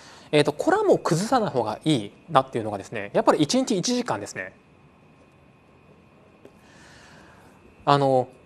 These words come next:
純粋未習で、後先考えずに頑張るっていう例外的な局面除いては、えー、これはもうですね、厳守した方がいいです。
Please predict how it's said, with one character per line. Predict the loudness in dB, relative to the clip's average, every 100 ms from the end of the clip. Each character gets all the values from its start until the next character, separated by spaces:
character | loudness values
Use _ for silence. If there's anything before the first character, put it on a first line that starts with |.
| _
純 | 0 4 6 6
粋 | 4 4
未 | 4 2
習 | 2 4
で、 | 4 2 0 -4 -18 _ -20 -20 _ _ 4
後 | 6 8
先 | 4 6
考 | 2 4
え | 2
ず | 0
に | -2
頑 | 0 0
張 |
る | 0 -2
っ | -12 -20 -20 -16 -4
て |
い | -2
う | 2
例 | 4 4
外 | 2 0
的 | 0
な | 0
局 | 0 0
面 | 0
除 | 0 2 2
い | 2
て | 0
は、 | 0 -2 -6 -20 -6
え | -2 0
ー、 | -2
こ | 2
れ | 4
は |
も | 4 2
う |
で | 2
す |
ね、 | -6 -6 0
厳 | 4 4
守 | 2
し | -4 -4 2
た |
方 | 4 4
が | 0
い | -6
い |
で | -8
す。 | -14